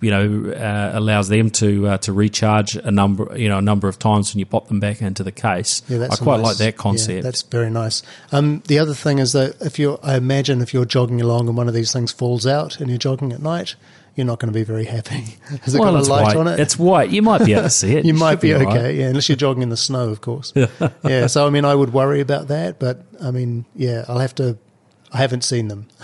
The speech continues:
Speaker 2: <laughs> Yeah.
Speaker 1: Yes, and then there was the, um, and, you know, I have to admit, I, um,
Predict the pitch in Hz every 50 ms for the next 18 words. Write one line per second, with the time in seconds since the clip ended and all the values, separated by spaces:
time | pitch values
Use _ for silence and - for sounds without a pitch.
0 | - - - 160 - - 220 117 - - - - - - - - - _ _ _
1 | - - 127 127 127 123 - _ - - - - 131 127 110 - - - - -
2 | 123 123 123 120 127 131 135 135 135 127 127 123 113 - - - 123 120 120 120
3 | 117 117 117 117 117 117 117 117 113 113 113 107 101 - - - - - _ -
4 | 127 127 127 120 117 113 117 131 117 113 110 110 110 110 135 127 - - 120 110
5 | 104 107 110 113 117 - - - 113 107 107 107 107 113 113 113 110 110 107 107
6 | 104 101